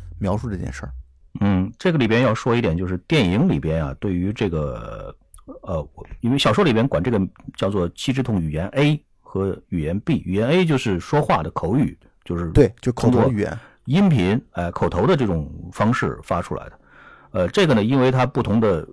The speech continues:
Speaker 2: 声音和声音之，之间没法断开，所以对研究上造成了很大的难度。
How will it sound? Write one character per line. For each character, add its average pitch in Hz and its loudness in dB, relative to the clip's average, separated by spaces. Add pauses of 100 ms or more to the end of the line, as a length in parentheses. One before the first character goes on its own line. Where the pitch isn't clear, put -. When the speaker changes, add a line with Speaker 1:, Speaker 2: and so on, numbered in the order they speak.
(120)
Speaker 2:
声 - 0
音 123 2
和 117 0
声 117 0
音 117 2
之， 113 -4
之 - -8
间 113 2
没 104 2
法 131 2 (200)
断 95 2
开， 107 -2
所 95 -4
以 90 -2 (200)
对 101 -4
研 85 -2
究 107 0
上 107 -2
造 - -2
成 - -6
了 101 -2
很 - -8
大 90 -6
的 78 -12
难 143 -12
度。 175 -8